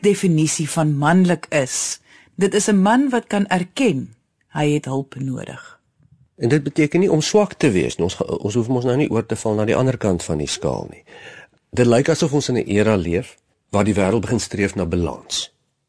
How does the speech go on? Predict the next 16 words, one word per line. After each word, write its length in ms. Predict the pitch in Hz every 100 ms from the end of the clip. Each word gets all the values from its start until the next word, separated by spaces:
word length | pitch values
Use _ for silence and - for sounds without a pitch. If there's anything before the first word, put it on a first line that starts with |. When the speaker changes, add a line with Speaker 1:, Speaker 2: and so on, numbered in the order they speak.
| _ _ _ _ _ _ _ _ _ _
Speaker 2:
En 140 | 123 123
om 120 | 135
balans 420 | 123 110 95 117 -
te 100 | 104
kry, 220 | 113 104
moet 160 | 104
die 160 | 107 95
wanbalans 680 | - 98 143 143 107 90 92
van 140 | 101 92
verlede 340 | 90 87 90
natuurlik 400 | 95 90 92 90
uitgekanselleer 800 | - 95 135 104 90 90 85 85
word. 200 | 82 85
So 80 | 101
baie 520 | 82 95 120 131 127 -
klem 320 | 101 69 62